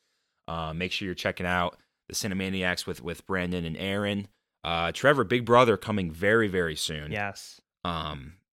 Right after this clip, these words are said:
Speaker 1: I mean, dr-, I mean, it's, it's August in, like, two days. I mean, we're, we got two days left in July, so Big Brother right around the corner, which means Five Seconds of Pa-,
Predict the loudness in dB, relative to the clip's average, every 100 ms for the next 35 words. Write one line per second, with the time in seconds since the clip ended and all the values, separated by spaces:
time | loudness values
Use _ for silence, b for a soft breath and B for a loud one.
0 | _ -2 -2 -2 -6 -6 -2 0 0 0
1 | -4 -6 -4 2 4 2 0 -2 -4 -4
2 | -4 -4 -6 -8 -8 -6 -4 -4 -2 -2
3 | -2 0 2 2 0 -2 -4 -2 -2 -4
4 | -2 -2 2 2 2 2 2 4 4 2
5 | -2 -2 0 -2 -4 -6 -2 2 2 0
6 | -6 -6 -8 -6